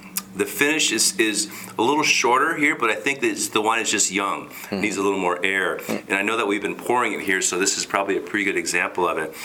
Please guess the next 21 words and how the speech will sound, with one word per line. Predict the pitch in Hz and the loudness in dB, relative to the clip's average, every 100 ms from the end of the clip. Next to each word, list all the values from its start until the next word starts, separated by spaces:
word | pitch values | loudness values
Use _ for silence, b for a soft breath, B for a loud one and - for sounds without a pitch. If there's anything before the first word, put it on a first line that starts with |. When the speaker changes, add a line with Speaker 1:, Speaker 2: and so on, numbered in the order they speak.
| B B B | B B B
Speaker 1:
Um, | 98 95 90 87 - - - - - - - - - - - | 0 2 0 -4 -10 -20 -20 -20 -20 -20 -20 -10 -10 -10 0
El | 127 151 147 - B B - - - - - - - - | 2 4 0 -2 B B -20 -20 -20 -20 -20 -20 -20 -4
Caramantron, | - 139 143 131 135 131 143 131 101 - | 0 2 4 2 2 2 2 4 2 2
what | 143 | 2
does | 156 | 2
that | 117 90 | 0 0
mean? | 107 131 | 0 -2
Speaker 2:
Mm-hmm. | 123 107 131 110 92 B B B B B - | -2 -2 0 -2 -4 B B B B B 0
Uh, | 110 107 107 104 104 104 104 104 101 - | 2 4 4 4 4 4 2 2 0 2
I | 104 113 117 | 4 4 2
don't | 139 | 0
think | 135 117 | 0 0
so | 127 | 2
I | 117 | 2
can, | 113 107 98 - - - | 0 0 -2 -6 -16 -2
uh, | 104 | -2
translate | - 104 101 101 92 | 2 2 2 0 0
it | 95 92 95 95 - | -4 0 0 0 -2
in | 143 131 | -2 0
Speaker 1:
<laughs> | |
Speaker 2:
English. | 160 107 - | -2 -2 -4